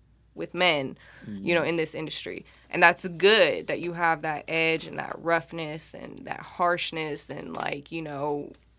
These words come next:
Speaker 1: you can come out and, and just, you know, do the damn thing, you know?" He's like, "That's awesome." He's like, "But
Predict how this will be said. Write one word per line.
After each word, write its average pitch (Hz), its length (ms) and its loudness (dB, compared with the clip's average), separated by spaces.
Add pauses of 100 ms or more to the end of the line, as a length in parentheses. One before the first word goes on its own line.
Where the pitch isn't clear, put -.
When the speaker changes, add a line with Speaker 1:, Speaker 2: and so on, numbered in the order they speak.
(100)
Speaker 1:
you 165 180 -10
can 151 140 -10
come 170 280 -2
out 160 420 4
and, - 260 -12 (140)
and 143 340 -8
just, 143 460 -2 (440)
you 175 120 -4
know, 117 120 -2
do 233 240 4
the 196 80 4
damn 165 320 2
thing, 156 340 -2
you 180 100 0
know?" 196 280 6 (840)
He's - 120 -14
like, 175 120 0
"That's 175 280 2
awesome." 175 420 4
He's 165 160 -10
like, 160 200 -6
"But 156 260 0